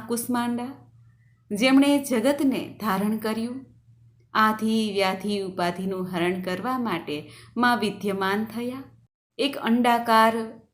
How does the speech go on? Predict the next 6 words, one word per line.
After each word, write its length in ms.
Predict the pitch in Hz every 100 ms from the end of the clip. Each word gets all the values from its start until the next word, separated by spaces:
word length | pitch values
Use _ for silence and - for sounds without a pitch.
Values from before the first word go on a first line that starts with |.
| -
આ 140 | 220
વિશ્વને 680 | 220 208 196 285 330 220 139 - _ _ _ 175
માએ 340 | 190 180 175
ધારણ 380 | 170 202 175 208
કર્યું. 400 | 202 220 226 233 - _ _ _ _ _ _ _ -
ત્યારબાદ 520 | 269 269 247 262